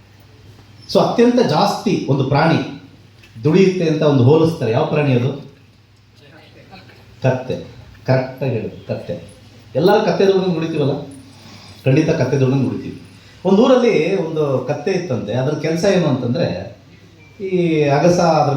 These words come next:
ಮೇಲೆ ಕೊಳೆ ಬಟ್ಟೆ ತಗೊಂಡೋಗಿ ನದಿಗೆ ತಗೊಂಡ್ಬರೋದು, ಕರ್ಕೊಂಬರ್ತಕ್ಕಂಥದ್ದು. ಈ ಎಲ್ಲ ಇವರು ಕತ್ತೆ ತಾನೆ ಅಂತ ಹೇಳಿ ಕಲ್ಲು ಹೊಡಿಯೋದು, ಅದಕ್ಕೆ ಕಸ ಹಾಕೋದು, ಒದಿಯೋದು, ಮಾಡೋದು ಎಲ್ಲ ಮಾಡ್ತಾ ಇತ್ತು. But ಆದ್ರೆ ಕಷ್ಟಪಡ್ತಾ ಇತ್ತು,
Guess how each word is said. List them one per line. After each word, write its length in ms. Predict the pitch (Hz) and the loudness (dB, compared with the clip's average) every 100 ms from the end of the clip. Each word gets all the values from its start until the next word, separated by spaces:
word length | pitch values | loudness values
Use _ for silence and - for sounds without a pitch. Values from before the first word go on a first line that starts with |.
| 143 | 0
ಮೇಲೆ 180 | 143 131 120 104 92 - | 0 2 0 -2 -6 -4
ಕೊಳೆ 180 | 123 135 | -2 0
ಬಟ್ಟೆ 180 | 127 113 | 0 -2
ತಗೊಂಡೋಗಿ 540 | 104 110 104 101 160 113 92 82 85 104 | -4 -6 -4 -4 -4 -6 -6 -10 -6 -2
ನದಿಗೆ 220 | 120 120 | 0 0
ತಗೊಂಡ್ಬರೋದು, 520 | 117 110 98 92 165 156 113 87 82 - - - - - - - | -4 -6 -8 -8 -8 -6 -8 -10 -16 -20 -20 -20 -20 -20 -20 -8
ಕರ್ಕೊಂಬರ್ತಕ್ಕಂಥದ್ದು. 800 | 120 123 101 - 87 85 80 - - - | -4 -2 -4 -6 -10 -12 -14 -16 -14 -6
ಈ 80 | 202 190 170 | 0 2 4
ಎಲ್ಲ 120 | 175 180 180 170 | 6 4 4 2
ಇವರು 200 | 160 165 139 - - - | 2 2 2 0 -6 -6
ಕತ್ತೆ 240 | 147 139 170 | -4 0 0
ತಾನೆ 240 | 165 143 135 | 2 0 0
ಅಂತ 160 | 120 | 0
ಹೇಳಿ 280 | 127 127 123 117 127 | 2 2 2 0 0
ಕಲ್ಲು 180 | 131 | 2
ಹೊಡಿಯೋದು, 400 | 120 110 98 113 127 90 - - - - - - | 2 0 -2 -2 -2 -4 -12 -20 -20 -20 -20 -12
ಅದಕ್ಕೆ 380 | 104 107 113 104 | -12 -10 -8 -8
ಕಸ 220 | 110 135 | -6 -4
ಹಾಕೋದು, 500 | 123 117 101 92 107 - - - - - - - - - 107 | -2 -2 -4 -10 -10 -12 -16 -20 -20 -20 -20 -20 -20 -2 2
ಒದಿಯೋದು, 480 | 113 127 113 104 110 - - - - - - - - | 4 4 4 0 -4 -6 -12 -20 -20 -20 -20 -18 -4
ಮಾಡೋದು 280 | 123 117 107 | 0 0 0
ಎಲ್ಲ 220 | 117 147 156 | -2 0 0
ಮಾಡ್ತಾ 300 | 120 - 101 | 0 -2 -6
ಇತ್ತು. 140 | - | -4
But 180 | 180 214 | -2 2
ಆದ್ರೆ 160 | 240 247 | 2 2
ಕಷ್ಟಪಡ್ತಾ 420 | 170 190 165 135 | 0 0 0 0
ಇತ್ತು, 240 | - - | -2 -6